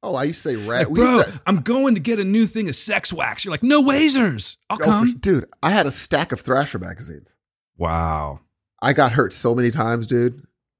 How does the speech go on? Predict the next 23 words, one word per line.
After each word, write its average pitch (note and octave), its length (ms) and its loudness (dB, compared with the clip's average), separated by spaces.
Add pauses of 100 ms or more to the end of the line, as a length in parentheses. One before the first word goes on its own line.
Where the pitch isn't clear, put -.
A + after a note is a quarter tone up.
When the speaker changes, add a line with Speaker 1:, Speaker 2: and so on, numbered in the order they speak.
(160)
Speaker 1:
I C3+ 40 -2
got C3+ 160 4
hurt B2+ 180 0
so A#2+ 320 -4
many G#2+ 180 -2
times. F#2+ 420 -10 (260)
Speaker 2:
Dang, A2 240 4
you're C3 100 4
Speaker 1:
But B2 80 2
Speaker 2:
almost C#3 280 4
like G#2+ 180 2
Fresh G#2 240 2
Prince G2 180 2
of F#2 80 -2
Bel-Air, F2 300 0
Steve. F2 280 -6 (140)
Speaker 1:
Dude, - 240 -4
I - 140 4
was C#3 180 2
really, A2+ 460 2
really A2+ 360 -2
good. F2+ 420 -6 (380)
<laughs> - 20 -16